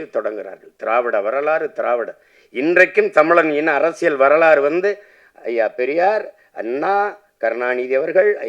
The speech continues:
எம் ஜி ஆர் அவர்கள், வ-, ஜெயலலிதா அவர்கள், இதுதான் பேசிட்டு இருக்கான். என்னுடைய வரலாறு வந்து அதுக்கு எவன் கண்டுபிடிச்சான்? ஐம்பதனாயிரம் ஆண்டுகளுக்கு மூத்ததுங்கிறான் ஒருத்தன்.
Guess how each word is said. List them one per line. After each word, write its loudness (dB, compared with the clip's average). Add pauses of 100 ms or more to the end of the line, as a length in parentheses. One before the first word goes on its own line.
எம் -4
ஜி 2
ஆர் 6
அவர்கள், 4 (340)
வ-, 2
ஜெயலலிதா 2
அவர்கள், 4 (200)
இதுதான் 4
பேசிட்டு -8
இருக்கான். -20 (2250)
என்னுடைய 2
வரலாறு 6
வந்து 0
அதுக்கு -2 (120)
எவன் 2
கண்டுபிடிச்சான்? -4 (500)
ஐம்பதனாயிரம் 6
ஆண்டுகளுக்கு 6
மூத்ததுங்கிறான் -2
ஒருத்தன். -6